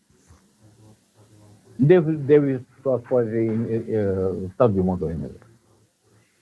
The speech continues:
যখন ইন্টারভিউ নিতে ছিল, তখন ডেভিড ফ্রস্ট asked this question যে, "What do you think is the losses of life in this so-called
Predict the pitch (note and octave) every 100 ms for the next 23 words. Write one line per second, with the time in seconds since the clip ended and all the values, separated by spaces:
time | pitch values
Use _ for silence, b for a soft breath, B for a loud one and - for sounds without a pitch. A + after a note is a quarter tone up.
0 | _ _ _ _ _ _ G2+ C#3 F#3+ G#3
1 | G3+ A#3 B3 C4+ B3 B3 - D#3+ A2 A#2
2 | A3+ - _ B2+ C3+ B2 B2 - _ _
3 | _ _ _ _ _ _ _ - C#3 D#3
4 | C3+ C3 C#3 C3+ - _ - D3 C#3+ B2+
5 | A2+ - F#2+ F2+ F2 D#2 D2 E2+ F#2 -
6 | - D#3+ F3 E3 - C#3+ A#2 G2+ G#2 G#2
7 | G2+ A#2+ G2+ F#2+ F2+ - G2 F#2 F2+ _
8 | _ - - _ _ _ _ _ G#2+ G2
9 | F#2 - - B2+ G2 G#2+ G2+